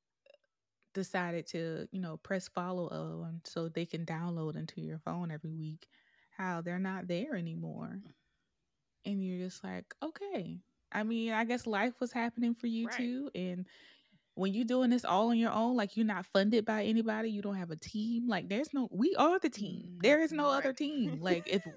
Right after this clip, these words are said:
Speaker 1: we don't do it,
Speaker 3: It doesn't get done.
Speaker 1: it ain't
Speaker 2: Yeah.
Speaker 1: gonna get done.
Speaker 2: Seriously, no one's sponsoring us. We don't, we don't have anybody to answer to except ourselves and each other.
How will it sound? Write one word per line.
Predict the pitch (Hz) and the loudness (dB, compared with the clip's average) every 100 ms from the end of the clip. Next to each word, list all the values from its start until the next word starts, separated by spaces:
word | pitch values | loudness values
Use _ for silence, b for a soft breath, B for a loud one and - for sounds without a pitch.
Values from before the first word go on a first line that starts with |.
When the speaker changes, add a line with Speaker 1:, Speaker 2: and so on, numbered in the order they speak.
| 170 | 2
Speaker 1:
we | 214 381 | 10 10
don't | 330 320 | 10 6
do | 277 311 330 | 6 6 6
it, | 339 - | 4 -2
Speaker 3:
It | 170 | -8
doesn't | 175 190 190 | -6 -6 -6
get | 202 202 | -8 -8
done. | 196 190 185 - 156 175 _ - | -10 -12 -14 -16 -20 -20 _ 8
Speaker 1:
it | 302 | 8
ain't | |
Speaker 2:
Yeah. | 381 330 | 10 8
Speaker 1:
gonna | 302 | 8
get | 285 247 | 8 10
done. | 277 311 156 | 10 10 6
Speaker 2:
Seriously, | 202 190 143 135 | 0 -4 -8 -12
no | 127 147 | -12 -10
one's | 170 202 | -10 -10
sponsoring | - 185 175 170 165 | -2 -2 -2 -4 -4
us. | 160 185 - _ _ _ _ _ _ _ _ _ _ | -4 -8 -14 _ _ _ _ _ _ _ _ _ _
We | 131 151 | -12 -8
don't, | 165 156 - | -6 -6 -8
we | 143 | -8
don't | 165 160 - _ _ _ _ _ _ _ _ _ _ _ _ _ 156 | -8 -8 -12 _ _ _ _ _ _ _ _ _ _ _ _ _ -12
have | 156 165 | -10 -8
anybody | 165 165 160 160 170 - | -8 -6 -4 -4 -6 -12
to | 156 143 - | -12 -12 -8
answer | 160 - - 175 | -8 -8 -12 -14
to | - 170 180 | -10 -10 -10
except | 151 - 160 - _ _ _ _ _ _ | -12 -12 -12 -12 _ _ _ _ _ _
ourselves | 147 151 170 170 185 | -10 -8 -8 -6 -6
and | 185 | -6
each | 180 240 | -6 -4
other. | 214 123 | -6 -8